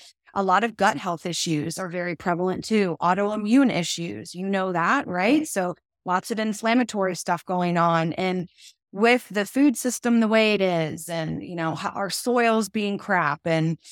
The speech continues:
you know, just our environmental toxins and the amount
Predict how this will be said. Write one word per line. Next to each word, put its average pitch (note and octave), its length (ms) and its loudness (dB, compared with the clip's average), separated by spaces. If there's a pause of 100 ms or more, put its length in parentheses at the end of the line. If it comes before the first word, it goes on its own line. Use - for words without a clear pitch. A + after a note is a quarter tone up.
(280)
you G3 140 -2
know, F#3 120 2
just G#3 240 -2
our F#3+ 220 6
environmental G3+ 720 0
toxins F3 800 -4
and F#3+ 320 -6
the G#3 160 -4
amount G3+ 640 2